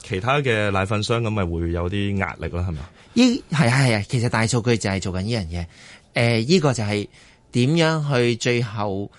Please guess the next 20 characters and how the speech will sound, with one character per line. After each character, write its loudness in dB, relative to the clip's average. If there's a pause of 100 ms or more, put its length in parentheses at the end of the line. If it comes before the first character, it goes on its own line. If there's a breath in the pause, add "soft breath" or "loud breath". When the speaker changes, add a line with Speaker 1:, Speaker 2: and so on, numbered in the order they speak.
(180 soft breath)
Speaker 2:
整 0
造 2
一 2 (200)
個， 0 (560 soft breath)
呃， -6 (720 soft breath)
資 6
本 0
主 -8
義 0
社 0
會 -2
啦， -2
邊 2
個 0
係 -2 (240)
良 0
幣 0
驅 0
逐 -4 (300)
劣 -2